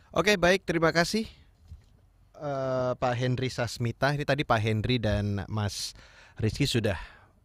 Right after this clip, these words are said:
eh, menyampaikan pendapatnya tentang pertanyaan-pertanyaan yang tadi saya sampaikan. Tapi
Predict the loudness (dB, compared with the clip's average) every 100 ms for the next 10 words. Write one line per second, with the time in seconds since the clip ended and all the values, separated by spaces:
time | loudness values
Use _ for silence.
0 | -20 _ -8 -2 2 2 2 0 0 2
1 | 2 0 0 2 2 2 0 0 0 0
2 | 2 2 2 0 0 0 2 0 0 0
3 | 0 0 0 0 2 2 2